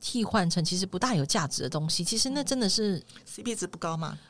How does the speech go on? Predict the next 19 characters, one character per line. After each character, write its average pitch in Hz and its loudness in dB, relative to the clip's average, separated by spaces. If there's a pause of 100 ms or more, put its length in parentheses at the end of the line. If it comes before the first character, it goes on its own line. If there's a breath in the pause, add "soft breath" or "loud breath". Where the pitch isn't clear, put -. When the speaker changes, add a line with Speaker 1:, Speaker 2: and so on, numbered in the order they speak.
(120)
Speaker 1:
而 233 2
且 262 6
也 226 8
很 185 10
浪 233 8
费 214 4
小 185 8
孩 - 0
的 143 4
时 151 4
间。 147 2 (260)
Speaker 2:
我 185 0
们 170 0
知 233 4
道 220 8
有 180 4
基 175 0
点 - 0
嘛， - -8